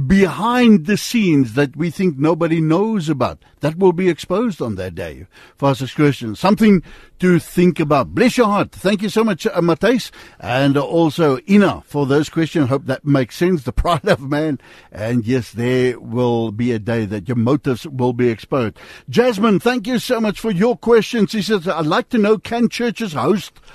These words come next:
market days?" <laughs> Referring to John two and verse twelve to twenty-two. It's quite a, a long passage where Jesus told the people to take their doves and not to turn it into a marketplace.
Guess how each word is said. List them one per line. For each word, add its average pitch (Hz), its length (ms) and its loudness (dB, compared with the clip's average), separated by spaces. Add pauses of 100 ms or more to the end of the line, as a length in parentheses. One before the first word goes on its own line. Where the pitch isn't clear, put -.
(140)
market 160 840 -2
days?" 160 640 2 (480)
<laughs> - 140 -10
Referring 170 1040 2
to 185 140 -4
John 143 480 -2
two 190 320 0 (280)
and 131 260 -2
verse 143 260 2
twelve 175 340 -2
to 165 100 0
twenty-two. 175 460 2
It's - 120 -4
quite 196 220 -4
a, 180 200 0
a 147 40 0
long 170 260 0
passage 262 480 0 (260)
where 156 200 2
Jesus 220 480 0
told 175 420 0
the 147 160 -4
people 147 440 -2
to 147 140 -4
take 160 420 -2
their 165 180 -2
doves 123 560 -4 (340)
and 113 220 -2
not 160 200 -2
to 160 140 0
turn 170 460 0
it 147 200 0
into 139 380 -2
a 120 60 0
marketplace. 147 1120 -2